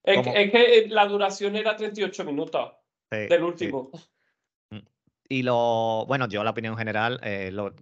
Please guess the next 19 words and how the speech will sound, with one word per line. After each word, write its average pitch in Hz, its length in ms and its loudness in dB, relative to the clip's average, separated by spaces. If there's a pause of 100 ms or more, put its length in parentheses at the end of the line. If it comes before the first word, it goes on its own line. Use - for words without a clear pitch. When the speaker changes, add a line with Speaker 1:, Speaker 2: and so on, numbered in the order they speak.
(560)
Speaker 2:
poco 104 240 -2
más 110 140 -2
que - 80 -6
decir, 120 280 -2
eh, 92 680 -6 (540)
un 107 180 -4
acierto 120 520 0
de, 110 320 2 (160)
de, 104 540 -2
de 107 80 -2
los 104 100 0
que 113 80 0
están 110 180 -2
detrás. 117 360 0 (380)
Las 107 300 0
tramas 110 600 0
han 98 80 -12
sido 107 160 -4
buenas, 139 360 -4